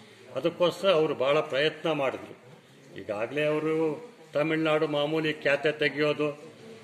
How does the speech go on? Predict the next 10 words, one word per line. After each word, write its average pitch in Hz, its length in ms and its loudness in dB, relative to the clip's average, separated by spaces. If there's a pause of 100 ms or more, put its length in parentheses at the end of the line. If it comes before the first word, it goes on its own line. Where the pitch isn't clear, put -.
(160)
ಆ, 135 120 -2
ಬೈರುಗೊಂಡ್ಲು, 139 920 -2
ಇದು 131 440 -4
ಬಿಳಿಗೊಂಡ್ಲು 135 640 -2
ಹತ್ರ 123 180 -4
ಅದು 127 420 -4
ಈ 127 120 -4
ವಿಷಯದಲ್ಲಿ, 127 760 -4
ಮೇಕೆದಾಟು 135 680 -2
ವಿಷಯದಲ್ಲಿ 131 640 -6